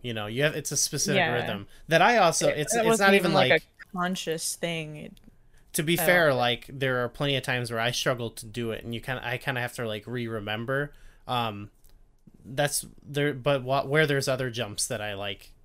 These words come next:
Speaker 1: you know, you kinda, like, just eventually memorize it, and you can do it almost every <laughs> time, you know?
Speaker 2: Mm-hmm.
Speaker 1: Um, the other thing, though, that I feel like they had to kinda get right for this to work, and where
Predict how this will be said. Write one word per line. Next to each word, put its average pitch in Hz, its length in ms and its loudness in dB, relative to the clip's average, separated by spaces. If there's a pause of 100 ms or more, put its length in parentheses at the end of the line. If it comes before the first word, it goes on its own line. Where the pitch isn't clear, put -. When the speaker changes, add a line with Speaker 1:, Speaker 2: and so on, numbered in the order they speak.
(120)
Speaker 1:
you 120 120 -6
know, 107 60 -6
you 104 160 -10
kinda, 117 260 -2
like, 104 300 -8
just 131 220 -4
eventually 117 440 -6
memorize 101 640 -8
it, 107 220 -10
and 123 80 -10
you 110 80 -10
can 107 160 -10
do 107 200 -6
it - 180 -10 (540)
almost 123 360 -4
every 104 220 -6
<laughs> - 20 -12
time, 127 440 -2 (140)
you 135 140 -4
know? 117 220 -6 (500)
Speaker 2:
Mm-hmm. 185 280 -8 (1800)
Speaker 1:
Um, 131 500 4
the 165 180 0
other 208 260 0
thing, 160 260 0
though, 123 240 2
that 120 320 -2
I 123 100 -8
feel 131 220 -4
like 113 300 -6 (420)
they 123 120 -2
had 123 200 0
to 123 80 -4
kinda 123 260 -4
get 117 240 -2
right 113 280 -4
for 127 120 -8
this 113 320 -6 (100)
to 135 120 -2
work, 107 580 -6
and 110 340 -8 (420)
where 117 560 -2